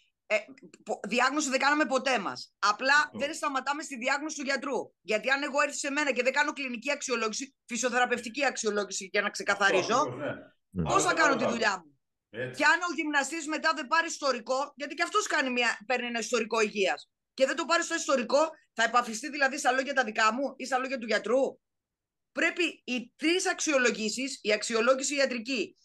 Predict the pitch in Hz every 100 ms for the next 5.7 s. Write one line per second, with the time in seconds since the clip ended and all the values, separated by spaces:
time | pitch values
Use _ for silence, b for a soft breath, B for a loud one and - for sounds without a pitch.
0 | _ - 202 226 226 247 285 311 277 240
1 | 247 233 277 269 269 269 269 214 185 165
2 | - _ 247 240 233 240 233 226 320 320
3 | 285 254 254 254 254 277 277 240 220 220
4 | 247 262 - _ 247 302 339 381 370 359
5 | 330 370 359 370 214 139